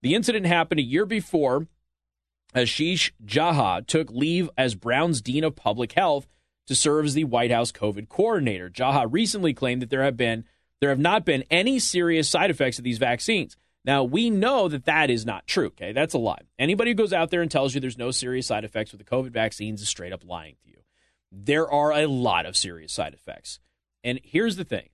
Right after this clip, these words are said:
I'm not gonna try and fearmonger everybody, but here's the truth, okay? This is the actual medical science. This is what all the empirical data shows. There are tons of side effects with the vaccines.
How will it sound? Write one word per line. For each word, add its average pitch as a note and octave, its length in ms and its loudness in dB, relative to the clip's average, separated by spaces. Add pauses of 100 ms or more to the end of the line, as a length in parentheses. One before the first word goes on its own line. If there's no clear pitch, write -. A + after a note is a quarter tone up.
I'm A2 180 -12
not D#3 300 0
gonna A3 180 -2
try F3 300 0
and F3 120 2
fearmonger C3 680 -2
everybody, F#2+ 480 -8
but G#2 180 -18
here's C3+ 340 -4
the C3 100 -6
truth, D#2+ 340 -14 (120)
okay? D#2+ 120 -16
This A2+ 260 -2
is C#3 140 -2
the C3 180 0
actual C3 480 0
medical B2 380 -2
science. B2 420 -4
This G#2+ 120 -14
is G2+ 80 -16
what G#2+ 120 -4
all A2+ 140 2
the D3 140 -2
empirical A#2+ 440 -8
data G2+ 220 -14
shows. D2 400 -20 (1600)
There D3 380 0 (120)
are B2 480 2 (560)
tons - 760 -2 (160)
of D3 180 0
side C#3 260 2
effects G2+ 480 -4
with F#2 140 -18
the G2 80 -20
vaccines. G#2+ 720 -4